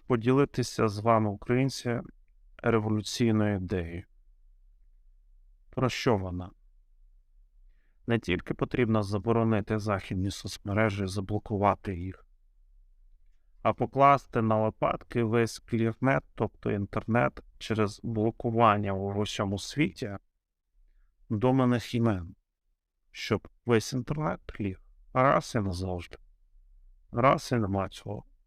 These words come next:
нету інтернету. Це раз. Друге. Вимагати від урядів своїх країн, щоб він, кожен уряд заблокував ці доменні імена. Це друге.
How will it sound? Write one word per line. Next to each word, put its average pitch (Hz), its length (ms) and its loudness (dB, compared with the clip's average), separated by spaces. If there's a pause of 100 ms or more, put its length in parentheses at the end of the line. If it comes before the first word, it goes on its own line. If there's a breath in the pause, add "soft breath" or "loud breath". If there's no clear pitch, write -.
(540)
нету 110 340 0
інтернету. 98 640 -4 (300)
Це - 200 0
раз. - 440 0 (220)
Друге. 107 480 -2 (1500)
Вимагати 131 580 4
від 127 240 -2 (100)
урядів 123 760 2 (240)
своїх - 460 2
країн, 117 380 2
щоб 107 260 -6 (100)
він, 113 420 2 (760)
кожен 104 580 0
уряд 131 360 2
заблокував 113 1120 -2 (140)
ці - 220 -6
доменні 113 640 0 (120)
імена. 101 520 -2 (840)
Це - 320 -4
друге. 101 520 -4